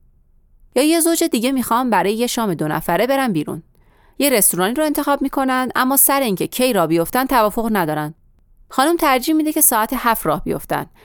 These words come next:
و قبل از شام یه مقدار توی پارک قدم بزنن.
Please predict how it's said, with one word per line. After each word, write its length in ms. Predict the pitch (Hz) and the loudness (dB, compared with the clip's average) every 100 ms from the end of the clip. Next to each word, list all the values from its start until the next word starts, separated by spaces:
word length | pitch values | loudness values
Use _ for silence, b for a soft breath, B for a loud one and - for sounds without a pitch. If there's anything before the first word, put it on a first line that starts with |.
| b | b
و 80 | 180 185 | -2 0
قبل 200 | 262 302 | 0 2
از 180 | 285 | 2
شام 220 | - 277 269 | 0 0 0
یه 140 | 311 | 0
مقدار 340 | 285 240 233 | 0 0 -2
توی 200 | 240 254 | -2 -2
پارک 280 | 233 226 214 - | 0 0 -2 -2
قدم 300 | 160 160 156 | 0 0 -2
بزنن. 420 | 165 - - | -6 -8 -10